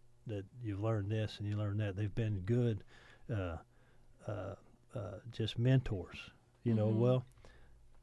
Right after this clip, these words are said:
Speaker 1: those things that, that are of God that you've received did not come from that person.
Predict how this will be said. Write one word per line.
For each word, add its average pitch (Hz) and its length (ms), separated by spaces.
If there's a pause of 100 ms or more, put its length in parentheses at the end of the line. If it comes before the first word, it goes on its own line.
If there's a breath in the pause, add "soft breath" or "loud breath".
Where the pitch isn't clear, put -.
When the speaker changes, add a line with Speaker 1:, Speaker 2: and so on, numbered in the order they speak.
(260)
Speaker 1:
those 139 600
things 127 680
that, 107 240 (300)
that 107 160
are 110 180
of 87 200
God 117 300
that - 180
you've 107 180
received 104 500
did 98 100
not 123 220
come 147 260
from 104 220
that 104 240
person. - 380